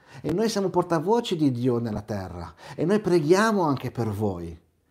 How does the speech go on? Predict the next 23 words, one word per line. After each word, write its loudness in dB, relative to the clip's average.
Sapete -2
o 4
no 0
questo? -8
Che -4
se 0
c'è 4
un 6
mondo 4
che 4
è 6
in 4
piedi 2
è -4
perché 0
gli 6
ebrei 4
pregano 2
non 2
soltanto 2
per -4
gli -2
ebrei, -6